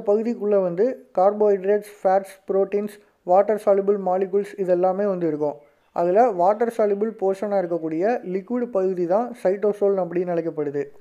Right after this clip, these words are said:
கொஸ்டின்ல கிளைகாலிசிஸ் பிளான்ட் செல்ல நடைபெறக்கூடிய இடம் எதுன்னு கேட்டாங்கன்னா சைட்டோசோல். அந்த சைட்டோசோலுமே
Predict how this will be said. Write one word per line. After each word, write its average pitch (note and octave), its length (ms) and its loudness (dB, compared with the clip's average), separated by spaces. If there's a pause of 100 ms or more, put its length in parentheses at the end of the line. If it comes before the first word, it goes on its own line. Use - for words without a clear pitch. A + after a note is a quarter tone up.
(220)
கொஸ்டின்ல G3 520 -4 (180)
கிளைகாலிசிஸ் A3 800 -2
பிளான்ட் G3+ 380 -4
செல்ல G#3 360 0
நடைபெறக்கூடிய F#3+ 640 -2 (100)
இடம் F#3 240 0
எதுன்னு F#3 280 -6
கேட்டாங்கன்னா E3+ 420 -2 (180)
சைட்டோசோல். F#3+ 540 -2 (420)
அந்த A#3 300 0
சைட்டோசோலுமே G#3 640 -2